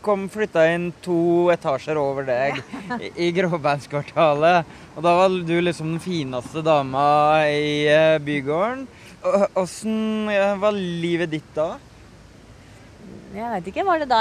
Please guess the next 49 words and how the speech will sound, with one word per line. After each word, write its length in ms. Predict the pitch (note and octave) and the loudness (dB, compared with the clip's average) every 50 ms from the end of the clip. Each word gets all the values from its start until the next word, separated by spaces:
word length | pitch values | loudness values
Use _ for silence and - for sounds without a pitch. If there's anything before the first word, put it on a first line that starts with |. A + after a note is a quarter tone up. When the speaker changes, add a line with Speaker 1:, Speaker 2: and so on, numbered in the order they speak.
| A3+ | 4
Speaker 2:
jeg 340 | A3 G#3 G#3 G#3+ A3 A3 A3+ A#3 | 2 2 2 0 0 -2 -2 -4
hadde 160 | A3+ G#3 G#3 G3+ | -4 -4 -4 -6
en 100 | G#3 G#3 | -6 -8
datter, 240 | G#3 - - F3+ | -8 -8 -10 -10
kanskje? 300 | F3 G#3 A3 A3+ - G#4 A#4+ A4+ | -6 -6 -8 -6 -6 -8 -6 -4
Jeg 320 | G4 F4+ E4+ E4+ D#4+ D#4 | -2 0 0 0 0 -2
husker 240 | D4 - - A#3+ A3+ | -4 -6 -8 -10 -6
ikke, 160 | A#3+ D4 F4+ | -4 -4 -4
ja. 160 | E4 D4+ D4+ E4+ G4 G4 D#4+ C4+ | -2 -2 -2 -4 -4 -6 -6 -4
Det 100 | C#4 C#4+ | -2 0
var, 140 | C#4 C4 A#3 B3 | 2 2 2 2
jo, 220 | C#4 D4+ F4+ G#4 | 0 -2 0 -2
det 100 | G#4 - | -2 -2
fungerte 460 | - F4+ D#4 B3 A3+ G#3+ - C#4+ C#4+ A#3 | -4 -4 0 2 2 2 2 0 -4 0
greit 320 | A3 G#3 A#3 C4+ - - | 2 4 4 2 0 -2
et 160 | C4+ C4 B3+ | -6 -6 -2
par-tre 320 | - A#3+ A3+ A#3 - A#3 A3 | 0 0 0 0 -2 -4 -2
år, 220 | G#3+ A#3 D#4+ F4+ | 2 2 2 2
det. 140 | D#4 C#4+ F4+ F#4+ D#4+ | 2 2 0 0 0
Da 100 | D4 D4 | -2 0
var 160 | C#4+ D4+ C#4+ | 0 0 -2
jeg, 160 | C#4 C4+ B3 B3 | -2 -2 -4 -4
jeg 180 | C4 C4+ C4+ C4+ B3+ | -2 0 0 0 -2
jobbet 500 | G#3 F3+ G3 G#3+ A3+ A#3+ A#3+ B3 B3+ B3+ | -2 -2 -2 0 2 2 2 2 0 2
blant 220 | B3 B3+ B3+ B3+ B3 A3 | 2 0 0 2 0 0
annet 360 | G#3 A3 A#3 A3+ - - A3 - | 0 -2 -4 -8 -10 -16 -12 -6
på 160 | A#3+ A3 G#3+ G#3+ G#3+ | -4 -2 0 0 0
et 100 | A3 G#3+ | 0 0
par 240 | A3 G#3 G#3 G#3+ G#3 | 0 0 0 0 -2
av 80 | G#3+ | -2
disse 240 | G#3+ G#3+ G3+ - G#3+ | -4 -4 -6 -6 -6
brune 300 | G#3 G3+ G#3 F#3+ F3+ F#3 F#3 | -6 -4 -6 -6 -6 -4 -4
pubene 380 | G#3 F3 E3 E3 E3+ F3 F#3 | -4 -6 -4 -8 -8 -6 -6
i 20 | F#3 | -6
Oslo. 300 | F3+ - - A3 D4+ G#4+ A4 G#4 - - - - - - - - - | -8 -8 -4 -4 -4 -2 -4 -6 -10 -12 -18 -20 -20 -20 -16 -6 -2
Jeg 100 | B3 B3 | 0 2
jobbet 180 | A#3 A#3 A3+ G#3+ | 2 2 2 0
både 120 | G#3+ F#3 F3 | -2 -4 -4
på 80 | G#3+ G#3+ | -8 -8
Skrøder, 720 | - - - - A3 F#3 F3+ E3 D#3+ E3 F3+ G3 B3+ D#4 F#4 F4 | -8 -10 -8 -6 -4 -2 0 -2 -2 -2 -2 -2 0 0 2 2
jeg 80 | D4+ C4+ | 2 2
jobbet 160 | A#3 G3 G#3+ | 2 0 -2
på 100 | A3 - | -8 -4
Skaushallen, 720 | - G#3 F3 F3 F3+ - A#3 G3+ G3+ G#3 A#3 D4 F#4 G4 | -2 -2 -2 -2 -2 -2 0 0 2 0 0 -2 -4 -4
og 140 | F#4 D#4+ C#4 | -2 -2 0
jeg 160 | C4+ C4+ C4+ C4 | 0 2 2 0
jobbet 220 | A#3+ G#3 G3 G3 | 0 0 -2 -2
på 100 | A3+ G#3+ G3+ | -2 -2 -2
Bø-, 240 | G3+ G3 F3 F3+ | -2 -2 -4 -6